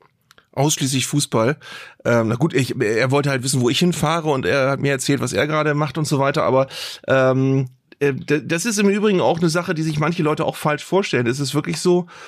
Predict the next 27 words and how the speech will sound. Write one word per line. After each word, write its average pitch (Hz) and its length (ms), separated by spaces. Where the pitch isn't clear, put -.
dass 147 160
auch 147 160
wenn 160 120
ich, 160 300
ähm, 139 760
tatsächlich 139 420
sehr 139 280
eng 156 460
mit 147 120
den 139 100
Vereinen 139 480
zu 123 160
tun 123 240
habe 120 160
und 123 80
durch 127 120
meine 143 200
Sendung 135 320
auch 123 140
mit 139 120
vielen 143 240
Gesprächspartnern 127 840
eng 123 200
zu 123 140
tun 123 260
habe 117 180
und 127 200